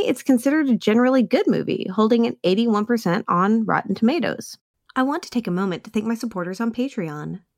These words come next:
Supporters on Patreon help me cover hosting fees and upgrade my equipment while being able to choose to promote small businesses.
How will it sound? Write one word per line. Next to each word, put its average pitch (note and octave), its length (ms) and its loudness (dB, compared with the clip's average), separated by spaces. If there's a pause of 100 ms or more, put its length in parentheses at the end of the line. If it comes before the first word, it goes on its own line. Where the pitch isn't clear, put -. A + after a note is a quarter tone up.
Supporters E4 480 -6
on A3 140 -2
Patreon F#3+ 460 -6
help F#3+ 140 -6
me F3+ 120 -6
cover E3 260 -8
hosting E3+ 380 -8
fees F#3+ 340 -8
and G3+ 160 -4
upgrade A3 320 -4
my A#3 120 -2
equipment B3 500 -6
while F#3+ 100 -4
being G3 240 -2
able F#3 200 -6
to G#3 100 -8
choose E3+ 300 -8
to - 80 -20
promote F#3+ 300 -6
small D#3 220 -8
businesses. - 760 -8